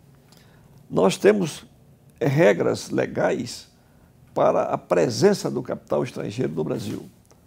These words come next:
Não há restrições a ele, a não ser o componente nacional que nós temos aqui exigido para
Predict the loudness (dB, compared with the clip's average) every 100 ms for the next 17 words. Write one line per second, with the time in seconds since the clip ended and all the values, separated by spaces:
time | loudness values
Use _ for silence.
0 | _ -4 0 0 0 -2 -4 -6 -4 -2
1 | -2 -2 -4 -8 -20 _ _ _ _ _
2 | -4 -2 0 4 4 4 -2 -20 -20 _
3 | _ -4 -2 0 0 2 2 0 -2 -4
4 | -4 -2 -2 0 0 -2 -8 -20 -20 _
5 | -6 -4 -4 -2 -4 -2 -6 -4 -2 0
6 | 0 0 0 -2 -6 -16 -20 _ _ _
7 | -20 -20 _ _ _ 0 2 4